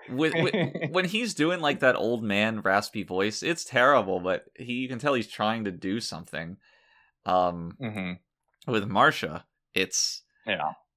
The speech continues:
Speaker 1: there's no evidence of her giving a fuck at all. She doesn't even have a wardrobe change in this episode.
Speaker 2: Yeah.
Speaker 1: <laughs> It's all the same.
Speaker 2: Yeah.
Speaker 1: It's, I, I get it. It was Star Trek season one.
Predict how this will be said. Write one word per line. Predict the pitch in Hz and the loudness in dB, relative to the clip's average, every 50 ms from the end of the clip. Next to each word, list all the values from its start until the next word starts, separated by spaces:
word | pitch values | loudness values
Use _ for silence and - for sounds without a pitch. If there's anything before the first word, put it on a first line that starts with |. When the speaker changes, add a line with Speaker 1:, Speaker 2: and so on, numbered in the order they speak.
| _ - | _ -12
Speaker 1:
there's | 78 82 87 113 127 131 120 | -10 -6 -2 2 2 2 4
no | 120 123 135 151 | 6 6 8 8
evidence | 143 117 107 113 107 110 104 - - | 8 6 4 2 0 -2 -2 -4 -8
of | 104 - | -10 -6
her | - 113 110 107 | -4 -2 -2 -2
giving | 101 98 110 110 113 107 | -2 -2 -2 -2 -2 -6
a | 107 | -6
fuck | - - 117 - 117 | -4 -4 -4 -2 0
at | 110 | 0
all. | 135 165 123 | 0 0 0
She | 107 - 151 | -2 -2 -2
doesn't | 180 185 208 | -2 -2 -4
even | 185 165 147 | -4 -2 -2
have | 151 147 135 | 0 0 0
a | |
wardrobe | 123 113 117 135 190 214 170 131 113 104 95 92 | 0 0 2 2 2 2 2 2 0 0 0 -2
change | - - 107 95 92 90 95 | -6 -8 -8 -8 -8 -8 -10
in | 95 85 | -10 -12
this | 92 92 - | -10 -8 -8
episode. | 87 82 - - - - - - - - - _ _ _ _ _ _ _ _ _ _ _ _ _ _ _ - | -8 -8 -8 -12 -14 -14 -14 -14 -14 -14 -16 _ _ _ _ _ _ _ _ _ _ _ _ _ _ _ -2
Speaker 2:
Yeah. | 120 104 80 69 - - _ _ - - - | 0 0 0 0 -2 -6 _ _ -20 -18 -14
Speaker 1:
<laughs> | - - - - - - - - - 202 | -12 -10 -10 -2 0 2 2 2 2 0
It's | 185 - - | 0 0 0
all | 170 160 170 180 | 0 0 0 0
the | - - | -4 -6
same. | - - - 180 185 127 | -10 -8 -6 -4 -4 -2
Speaker 2:
Yeah. | 82 64 - - - - - - - - - _ _ | -2 -4 -6 -8 -16 -20 -20 -20 -20 -20 -20 _ _
Speaker 1:
It's, | - - 120 110 - - - - - - - - - - - - _ _ _ _ - - - - - - - - - - _ _ _ _ _ _ _ _ _ _ _ _ _ - | -6 -6 -6 -4 -6 -8 -8 -10 -14 -20 -20 -20 -20 -20 -20 -20 _ _ _ _ -18 -18 -16 -16 -18 -16 -16 -18 -18 -20 _ _ _ _ _ _ _ _ _ _ _ _ _ 0
I, | - 131 151 165 175 170 170 165 151 - _ _ _ _ _ _ _ _ _ _ _ - | 4 6 8 8 8 6 4 0 -2 -6 _ _ _ _ _ _ _ _ _ _ _ 4
I | 123 135 | 4 4
get | 123 98 127 113 110 | 6 6 6 6 8
it. | 127 147 - - _ _ _ _ - - - - | 6 4 0 -2 _ _ _ _ -12 -10 -8 -6
It | 135 | -6
was | 123 117 113 | -4 -4 -4
Star | - - 120 110 113 | -2 0 2 2 2
Trek | 113 - 120 110 110 107 - - - _ _ _ _ | 2 2 4 4 4 2 -2 -12 -20 _ _ _ _
season | - - 127 113 104 110 101 | -4 -2 0 0 0 0 0
one. | 101 101 101 104 107 110 107 | 2 2 2 2 2 0 -6